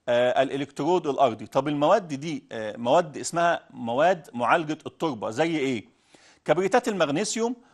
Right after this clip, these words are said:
وعندي كبريتات النحاس، وكلوريد الصوديوم اللي هو ملح الطعام. طيب، في ن-،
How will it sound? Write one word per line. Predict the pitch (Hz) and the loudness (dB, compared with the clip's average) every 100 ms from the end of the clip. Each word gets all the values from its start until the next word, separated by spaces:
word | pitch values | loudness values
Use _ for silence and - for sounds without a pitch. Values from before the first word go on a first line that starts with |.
| _ | _
وعندي | 123 165 190 | 2 2 0
كبريتات | 170 135 143 180 180 | -2 0 2 0 0
النحاس، | 156 139 160 175 - - | -2 0 2 0 -2 -8
وكلوريد | 127 131 147 160 185 | -10 -6 -4 -4 -4
الصوديوم | 156 - 170 156 | -6 -4 -4 -2
اللي | 135 143 | 0 2
هو | 156 151 | 4 2
ملح | 139 147 143 - | 2 0 -2 -6
الطعام. | - - 117 104 87 _ _ _ _ _ _ _ _ _ _ _ _ _ _ _ _ _ _ _ _ _ - | -6 0 0 0 -4 _ _ _ _ _ _ _ _ _ _ _ _ _ _ _ _ _ _ _ _ _ 2
طيب، | 170 104 - _ _ _ _ _ | 2 2 -8 _ _ _ _ _
في | - 247 277 165 | -4 -2 -2 -4
ن-، | 156 165 | -8 -8